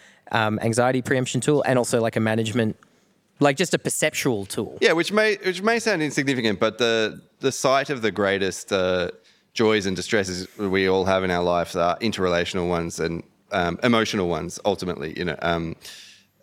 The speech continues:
Speaker 2: uh, and so I think, um, you know, anything we can have to ease the passage or improve the,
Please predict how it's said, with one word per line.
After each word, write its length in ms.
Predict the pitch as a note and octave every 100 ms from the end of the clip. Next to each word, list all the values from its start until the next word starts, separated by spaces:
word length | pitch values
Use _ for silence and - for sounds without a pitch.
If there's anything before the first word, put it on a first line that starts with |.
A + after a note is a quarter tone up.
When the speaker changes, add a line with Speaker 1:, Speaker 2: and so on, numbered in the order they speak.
| -
Speaker 2:
uh, 400 | E2 F2 E2+ D#2+ - _ -
and 160 | G#2
so 140 | G2 G#2
I 80 | F#2+
think, 600 | G#2+ G2+ - - - _ _ _ _ G#2+
um, 540 | F#2+ F2 E2 E2 E2+ _ _ _ _ _ _ _ _ _ _ - _ _ -
you 60 | G#2+
know, 60 |
anything 320 | G2+ A#2+ G#2
we 140 | G2+ G2
can 180 | - F#2+
have 280 | F#2 F#2 -
to 380 | F#2+ F2+ F2 -
ease 260 | G2 G2 F2+
the 100 | F#2
passage 400 | - F2 F#2+ F2+
or 100 | F2
improve 460 | E2+ - F#2 F2+
the, 360 | - E2+ E2+